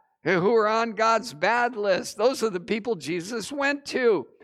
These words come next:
And when he was accused, uh, "Why does this man eat and drink with sinners?"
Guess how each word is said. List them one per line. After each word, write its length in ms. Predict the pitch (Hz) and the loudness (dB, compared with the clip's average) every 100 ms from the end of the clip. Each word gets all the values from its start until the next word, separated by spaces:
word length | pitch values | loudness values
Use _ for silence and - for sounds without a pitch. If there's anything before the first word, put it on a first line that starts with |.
| - _ _ | -20 _ _
And 280 | 175 175 175 | -4 -2 0
when 180 | 185 208 | 0 0
he 100 | 233 | 0
was 220 | 214 165 | -2 -4
accused, 640 | 185 - 233 262 254 214 190 | -6 -4 -2 0 0 -4 -4
uh, 160 | 160 | -2
"Why 240 | 139 196 240 | 2 2 2
does 240 | 269 208 | 0 0
this 240 | 233 - 240 | 0 0 -2
man 320 | 208 190 180 | -2 -2 -6
eat 300 | 196 277 262 | -4 -4 -4
and 180 | 196 120 | -6 -8
drink 340 | 240 262 254 | -4 -2 -4
with 200 | 247 196 | -8 -6
sinners?" 640 | - 277 277 269 226 - | -4 -2 0 0 0 -2